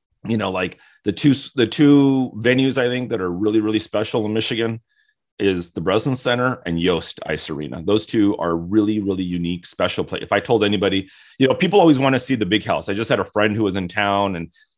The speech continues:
and he'd never been, you know, or he was coming in from Grand Rapids, just going through Michigan. And he's like, "I'm gonna stop at Michigan Stadium." It's like, "You're gonna miss it if you blink." So make sure you, you know, the press boxes help now, the luxury boxes and all that.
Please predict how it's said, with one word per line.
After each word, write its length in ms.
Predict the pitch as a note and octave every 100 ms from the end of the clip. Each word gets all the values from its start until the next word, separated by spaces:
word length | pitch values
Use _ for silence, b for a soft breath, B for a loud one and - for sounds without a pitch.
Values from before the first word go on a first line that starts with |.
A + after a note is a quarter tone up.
| -
and 80 | G2
he'd 100 | G#2+
never 220 | A2 A#2 G#2
been, 360 | G#2+ G#2 A2
you 80 | G2+
know, 120 | F#2
or 140 | F#2 F2+
he 120 | G2+
was 100 | F#2
coming 280 | - F#2+ F#2
in 120 | F#2+
from 160 | F#2+ F2
Grand 200 | E2+ E2+
Rapids, 440 | G#2 G2+ G#2 D#2+
just 120 | E2
going 140 | - F2
through 120 | F2+
Michigan. 440 | G2 - F#2+ F#2 -
And 100 | F2
he's 120 | F2
like, 120 | G2
"I'm 60 | B2+
gonna 140 | D#3+
stop 240 | D3 C#3 F#2+
at 60 |
Michigan 220 | A#2 B2
Stadium." 240 | G#2+ A#2 G2+
It's 80 | -
like, 120 | D2+
"You're 100 | G2+
gonna 160 | B2+ G2
miss 300 | G2 - D#2+
it 120 | -
if 160 | F2+ -
you 140 | E2+
blink." 320 | D#2 G#2 F2 -
So 380 | - F2 F2
make 200 | F#2+ F#2+
sure 180 | - A2
you, 260 | F2 E2+ E2+ b b -
you 100 | F#2+
know, 60 | F2+
the 80 |
press 240 | F2 C3+ -
boxes 400 | G#2 G#2 F2 -
help 200 | F#2+ F#2
now, 220 | F#2+ F2+
the 100 | E2
luxury 360 | D2+ F2+ F2 F2
boxes 400 | E2 E2+ - D#2+
and 80 | E2
all 120 | E2
that. 200 | F2+